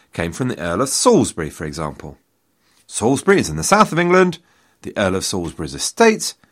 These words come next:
were mainly in the north of England. So, see what I mean? Billy the Conk, when he first arrived, parcelled out England to his companion robbers and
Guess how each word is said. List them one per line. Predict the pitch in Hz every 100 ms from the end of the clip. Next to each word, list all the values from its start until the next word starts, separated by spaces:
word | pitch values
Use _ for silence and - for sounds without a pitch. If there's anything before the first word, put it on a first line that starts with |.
| _ _
were | 247
mainly | 208 143 107 98
in | 90 90
the |
north | 92 87 80 -
of | 73
England. | 73 69 67
So, | - 123 76 107
see | -
what | 113
I | 113
mean? | 135 175 220 _ _ _ _ _ _ _ _ _ _ _ _ -
Billy | 226 143
the | 107
Conk, | - 131 113
when | 113
he | 87
first | 87 92 80
arrived, | 80 131 147 143 - _ _ _
parcelled | - 151 160 170 135
out | 127 127
England | 113 113 110 110 - _ -
to | 113
his | 87 - _ -
companion | 87 - 120 113 110 107 -
robbers | 107 110 117 107 101 87
and | 80